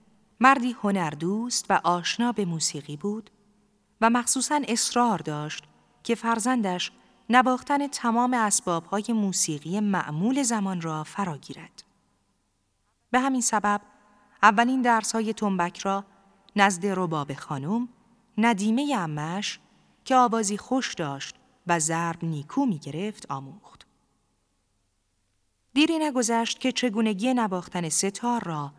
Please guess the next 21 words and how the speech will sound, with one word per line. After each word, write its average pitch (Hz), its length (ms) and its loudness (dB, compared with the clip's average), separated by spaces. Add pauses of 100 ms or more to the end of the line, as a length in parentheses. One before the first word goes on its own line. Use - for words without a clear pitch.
(220)
از 156 240 2
پدرش 202 540 -4
فرا 165 240 0
گرفت. - 500 -20 (2250)
بعدها 262 520 6
نواختن 226 480 2
این 196 140 0
ساز 220 420 -2
را 220 240 -2 (500)
در 190 160 6
محضر 202 420 2
استاد 208 440 0
نامدار 180 640 0
عصر، 202 600 -4 (500)
میرزا 147 440 0
عبدالله، 208 640 -2 (120)
تکمیل 151 460 -4
کرد. - 500 -18 (1700)
در 165 120 6
همین 196 300 0
زمان 196 440 0